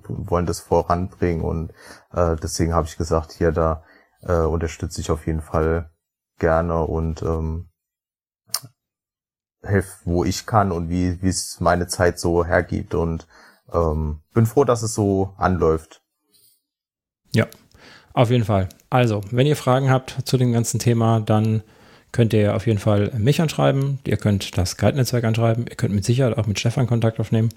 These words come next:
Speaker 2: ähm, der ja auch wieder hier verlinkt wird, oder mit der Laufzeit in Mainz.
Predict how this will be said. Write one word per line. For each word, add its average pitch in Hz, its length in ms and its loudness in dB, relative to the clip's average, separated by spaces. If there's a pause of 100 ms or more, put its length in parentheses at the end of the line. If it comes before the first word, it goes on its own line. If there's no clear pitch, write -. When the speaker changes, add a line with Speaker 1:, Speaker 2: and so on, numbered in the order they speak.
(800)
Speaker 2:
ähm, 101 440 2 (240)
der 104 100 4
ja 95 120 2
auch 101 120 -4
wieder 104 140 2
hier 95 160 0
verlinkt 104 400 0
wird, - 240 0 (160)
oder 110 260 2
mit 98 160 0
der 98 80 2
Laufzeit 107 420 2
in 98 120 2
Mainz. 147 380 2